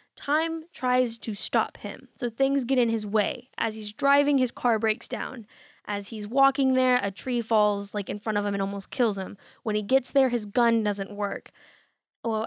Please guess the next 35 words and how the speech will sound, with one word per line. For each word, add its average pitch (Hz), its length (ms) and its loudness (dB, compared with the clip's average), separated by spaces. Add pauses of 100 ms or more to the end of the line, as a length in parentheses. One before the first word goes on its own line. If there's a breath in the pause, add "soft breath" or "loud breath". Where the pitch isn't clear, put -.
as 233 180 0
he's, 240 180 -2
like, 240 200 2
about 233 300 0
to 247 80 0
stop 233 440 2
the 240 140 2
person 233 260 0
that's 208 160 -2
gonna 214 200 2
disfigure 208 720 -2
him, 202 400 -4 (140)
another 240 420 2
guy 220 180 0
comes 220 360 -2
in 214 240 0
and, 196 280 -8
and 196 160 -8
stops - 380 -2
him 208 80 -4
and, 208 120 -8
like, 190 140 -12 (300)
beats 240 300 0
him 262 220 2
up. - 280 -6 (420 soft breath)
So - 140 -4
the, 247 200 6
so 233 340 0
my 262 260 2
theory, 123 580 0 (240)
time, 285 500 0 (520)
<laughs> - 480 -20
trying 269 100 2 (1900 soft breath)
to 359 240 0
s-, 339 100 -12